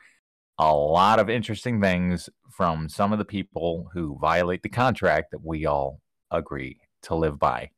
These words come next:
You got anything else you wanna plug in there about the Social Liability Podcast before we get started there, Raz?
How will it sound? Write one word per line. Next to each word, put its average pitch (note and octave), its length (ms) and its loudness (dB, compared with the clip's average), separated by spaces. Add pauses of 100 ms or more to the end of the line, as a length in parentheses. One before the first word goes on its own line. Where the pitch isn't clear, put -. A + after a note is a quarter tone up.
(460)
You G2 120 0
got A#2+ 140 8
anything C3 320 4
else B2+ 180 4
you C3+ 60 -4
wanna A2+ 140 4
plug A#2 340 4
in B2+ 140 2
there B2+ 180 4
about A2+ 240 4
the - 60 -20
Social A#2 280 -2
Liability A2+ 440 4
Podcast A2+ 500 0
before A2 240 -4
we G#2+ 80 -4
get G#2 160 -2
started A2+ 300 0
there, A#2 120 4
Raz? A2+ 380 2